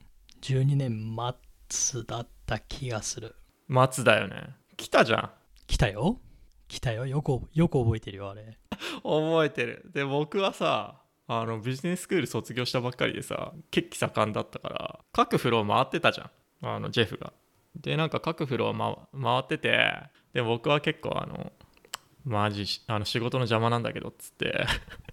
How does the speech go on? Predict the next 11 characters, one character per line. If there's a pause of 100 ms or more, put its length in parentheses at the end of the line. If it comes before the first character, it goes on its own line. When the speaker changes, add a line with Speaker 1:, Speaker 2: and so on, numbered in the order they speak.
(160)
Speaker 2:
<laughs>
僕
ず
っ
と
仕
事
し
て
た
の。